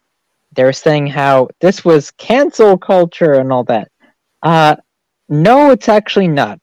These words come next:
A boycott is not cancel culture. A lot of people are boycotting Hershey's because they don't agree with their political nonsense. No one wants to,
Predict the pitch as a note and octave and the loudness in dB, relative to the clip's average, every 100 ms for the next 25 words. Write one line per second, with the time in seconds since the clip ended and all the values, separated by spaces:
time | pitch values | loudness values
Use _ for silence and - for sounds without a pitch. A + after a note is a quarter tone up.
0 | - C3+ A#2+ D#3 G#3 G#3+ - C3+ A#2+ - | -6 -6 -2 2 2 0 -4 -2 -2 -4
1 | _ _ - D#3+ D3 D3+ D3 - - C#3+ | _ _ -4 -4 -2 -2 -2 -4 -10 -6
2 | C3 C3+ A2 - A2 - - B2+ D#3+ G#3+ | -4 -6 -6 -8 -8 -8 -6 0 0 0
3 | G#3 G#3 G3 F3+ C#3+ G#2+ B2 D3+ - D#3+ | -2 -4 -2 0 0 0 0 0 0 -2
4 | D3 B2+ C3 D3 E3 E3+ F#3 _ _ _ | -2 -4 -4 -4 -4 -4 -4 _ _ _
5 | _ _ _ _ _ D#3+ - E3 D#3 D3+ | _ _ _ _ _ -4 -2 0 0 -2
6 | _ D#3 F3 G3 G#3+ F#3 C#3 E3 E3 C#3+ | _ -2 0 0 2 -2 -2 0 0 -2
7 | D3 C3+ C#3 _ D3 D3 D3+ - C#3 C3 | -2 -2 -2 _ -2 0 -2 -2 -4 -2
8 | B2+ D#3 - G2+ - _ _ _ _ _ | -4 -4 -8 -16 -16 _ _ _ _ _
9 | _ _ _ _ _ _ _ _ _ C3+ | _ _ _ _ _ _ _ _ _ -4
10 | D3 A3+ B3+ G#3+ A3 A3+ - F#3 | 0 2 2 2 2 0 -4 -6